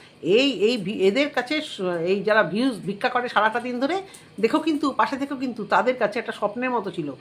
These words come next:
হঠাৎ করে একজন স্বাদে গিয়ে সেই ব্লগার স্বাদ, স্বাদের তার ভিউজ হলো না, সে তেমন ভিডিও করতে পারেনি।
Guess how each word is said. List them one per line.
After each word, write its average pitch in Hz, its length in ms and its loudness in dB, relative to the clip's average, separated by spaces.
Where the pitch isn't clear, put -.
হঠাৎ 180 420 6
করে 220 200 2
একজন 214 320 2
স্বাদে 190 340 0
গিয়ে 240 360 -2
সেই 269 300 4
ব্লগার 208 400 4
স্বাদ, 196 260 2
স্বাদের 208 320 0
তার 208 200 8
ভিউজ 208 340 -2
হলো 233 180 0
না, 277 140 2
সে 269 160 -2
তেমন 240 260 0
ভিডিও 190 280 0
করতে 277 200 -6
পারেনি। 339 380 0